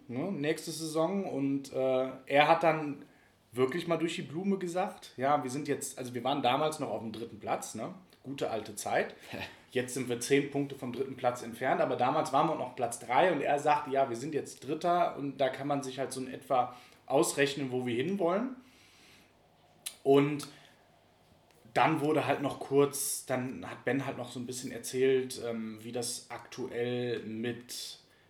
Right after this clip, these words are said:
Speaker 1: den Sponsoren läuft, beziehungsweise mit dem Kontakt. Das läuft halt auch alles digital. Ich glaub, es gab jetzt irgendwie auch so eine digitale Grillveranstaltung, die er damals dann irgendwie angekündigt hat.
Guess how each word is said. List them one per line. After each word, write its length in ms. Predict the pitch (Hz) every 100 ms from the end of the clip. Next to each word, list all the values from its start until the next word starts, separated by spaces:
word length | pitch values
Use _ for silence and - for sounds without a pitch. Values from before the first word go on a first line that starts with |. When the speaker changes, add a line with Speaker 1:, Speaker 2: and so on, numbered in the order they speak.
| -
Speaker 1:
den 120 | 107
Sponsoren 640 | - 120 110 120 180 196 165
läuft, 260 | 165 165
beziehungsweise 580 | - - 120 120 117 113
mit 120 | 104
dem 120 | 101
Kontakt. 460 | 101 113 160 180 -
Das 160 | 117 120
läuft 260 | 123 -
halt 200 | 117 113
auch 240 | 131 139 -
alles 220 | 120 117
digital. 600 | 113 117 139 143 160 147
Ich 100 | 120
glaub, 160 | - 117
es 120 | 113
gab 180 | 123 123
jetzt 140 | 123
irgendwie 200 | - 117
auch 80 | -
so 80 | -
eine 100 | 113
digitale 480 | 107 117 120 120 110
Grillveranstaltung, 1080 | 110 151 180 156 131 143 - 143 143 147 143 - - - - -
die 80 | 131
er 80 |
damals 500 | 131 131 139 143 135 139
dann 120 | 123
irgendwie 280 | 135 127 120
angekündigt 640 | 131 143 - 135 135 -
hat. 200 | 135